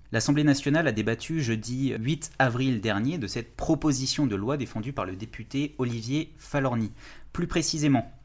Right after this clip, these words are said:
qu'en est-il du texte ? Le texte, et je cite, « veut permettre à une personne capable et majeure, en phase avancée ou terminale d'une affection grave et incurable,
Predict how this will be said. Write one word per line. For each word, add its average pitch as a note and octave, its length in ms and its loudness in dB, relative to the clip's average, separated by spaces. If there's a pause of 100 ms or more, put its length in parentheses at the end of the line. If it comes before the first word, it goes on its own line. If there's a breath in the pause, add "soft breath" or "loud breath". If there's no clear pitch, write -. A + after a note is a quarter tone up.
(120)
qu'en D3 160 4
est-il D3 300 2
du A2+ 100 -6
texte ? - 360 -8
Le G2 100 -6 (240)
texte, - 520 -6 (280)
et A2 100 -4
je F#2 140 -6
cite, « - 440 -6 (300 loud breath)
veut G#2 140 -2
permettre D3+ 560 2
à A#2 40 -2
une G2+ 140 -2
personne G2 600 -2 (120)
capable D3 420 0
et F2+ 60 -2
majeure, A#2+ 640 0
en G2+ 100 -4
phase F#2 460 -4 (120)
avancée C3+ 680 0
ou D#3 100 -6
terminale A#2+ 560 0
d'une C3 180 0
affection A#2 400 -6
grave G#2 440 -2 (200)
et G#2+ 100 -2
incurable, A#2+ 600 -4